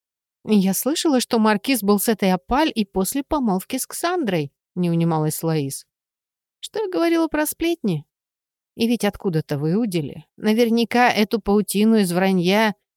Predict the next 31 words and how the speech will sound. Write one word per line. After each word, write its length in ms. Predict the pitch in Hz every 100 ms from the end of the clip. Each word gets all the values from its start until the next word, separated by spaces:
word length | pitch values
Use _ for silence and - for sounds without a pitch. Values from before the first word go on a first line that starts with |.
| -
и 100 | 180
лишь 220 | 185 -
малой 320 | 190 254 247
талики 380 | - 190 208 214
правды 540 | 190 190 240 202 214 - _ _
Апаль 420 | 202 - 208 240
начала 360 | 220 - 190 220
плести 440 | 196 190 - 208
задолго 520 | 180 180 151 262 269
до 100 | 233
сегодняшнего 680 | 240 262 247 214 208 208 214
вечера. 520 | 214 190 - 160 165 - _ _ -
Постепенно 540 | 294 - - 403 330
распускала 540 | 254 - - - 311 220
слухи, 400 | - 302 359 277
а 160 | 202
я, 180 | 190 196
сидя 240 | - 180
в 20 | 180
четырех 380 | 180 170 170
стенах, 480 | 160 - 160 156 220
ни 80 | 220
сном, 360 | - 175 165 180
ни 100 | 156
духом 380 | 147 190 277
не 140 | 262 190
ведала 360 | 151 156 180
о 40 | 240
планах 360 | - 151 160
злодейки". 680 | 160 190 202 233 262 - 175 - _ _ _ _ _ _ _
Уф, 440 | - 214 151 -